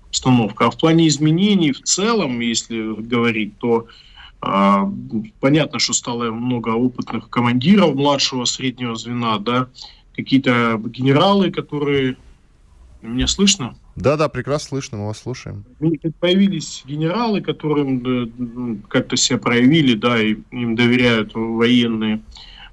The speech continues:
Speaker 1: Вот. Тут же, опять же, генерал Суровикин. Вот. Поэтому генерал Кузовлев, вот я хотел бы отметить, генерал Суровикин.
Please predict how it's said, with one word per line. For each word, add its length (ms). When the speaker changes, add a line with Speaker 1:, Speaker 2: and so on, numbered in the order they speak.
Speaker 1:
Вот. 420
Тут 120
же, 120
опять 220
же, 100
генерал 320
Суровикин. 720
Вот. 520
Поэтому 640
генерал 340
Кузовлев, 560
вот 120
я 80
хотел 280
бы 140
отметить, 400
генерал 500
Суровикин. 800